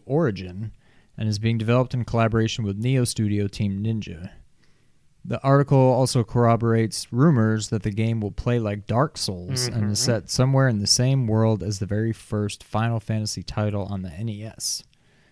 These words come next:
Speaker 1: Announcement is currently scheduled for E three twenty twenty-one. Khan then goes on to state that Square Enix plans to release an alpha demo this summer to solicit
Speaker 2: Mm-hmm.
Speaker 1: feedback from the audience while the game is still in a fairly early state.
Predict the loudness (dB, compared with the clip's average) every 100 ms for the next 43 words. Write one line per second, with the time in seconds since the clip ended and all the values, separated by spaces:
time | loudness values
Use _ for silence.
0 | _ _ _ -6 -6 -6 -10 -10 -8 -8
1 | -8 -10 -10 -10 -10 -12 -12 -12 -10 -6
2 | -6 -6 -8 -6 -4 -2 0 -2 -4 -10
3 | -20 _ -20 _ -20 _ _ _ _ _
4 | _ -20 -20 -20 -20 -16 4 4 6 4
5 | 4 4 6 4 2 0 0 0 -2 0
6 | 2 4 2 0 -2 -2 0 0 0 0
7 | 0 0 -2 -4 0 0 0 0 0 0
8 | 0 2 4 2 2 2 0 -2 -2 0
9 | 4 4 4 4 4 6 4 2 0 -2
10 | 0 0 0 0 -2 -4 -4 -2 0 0
11 | 0 0 0 0 -4 0 2 4 4 2
12 | 2 2 2 0 -2 -2 -4 -4 -12